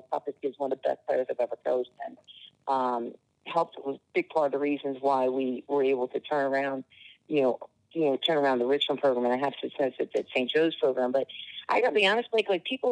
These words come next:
often ask, like, "How do you win?" Of course, I mean, I'm, I'd be naive if I didn't say recruiting is obviously a big part of it. But I will tell you, I think the number one reason why the teams win is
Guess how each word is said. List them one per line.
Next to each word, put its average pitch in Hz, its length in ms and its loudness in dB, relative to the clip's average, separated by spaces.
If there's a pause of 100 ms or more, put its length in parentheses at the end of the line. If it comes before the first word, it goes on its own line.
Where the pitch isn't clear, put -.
(120)
often 196 240 2
ask, 156 260 2
like, 135 160 0
"How 165 140 2
do 160 80 -2
you 156 120 0
win?" 147 260 0
Of - 140 -6
course, - 320 0
I 147 40 0
mean, 147 180 2
I'm, 151 240 -2
I'd 147 220 0
be 170 100 -2
naive 139 320 -2
if - 120 -8
I - 40 2
didn't 127 300 -6
say - 200 0
recruiting 127 440 -6 (200)
is 135 100 -6
obviously - 340 -2
a - 40 -2
big 127 200 -2
part 123 220 0
of - 60 -10
it. - 140 0 (640)
But 170 260 0
I 226 160 4
will 302 120 2
tell - 220 0
you, 196 100 2
I 190 140 -4
think 185 200 -6
the 135 80 -2
number 143 480 0
one 151 280 0
reason 139 400 -2
why 123 160 0
the 131 100 -2
teams 135 320 -6
win 135 140 0
is 131 80 -6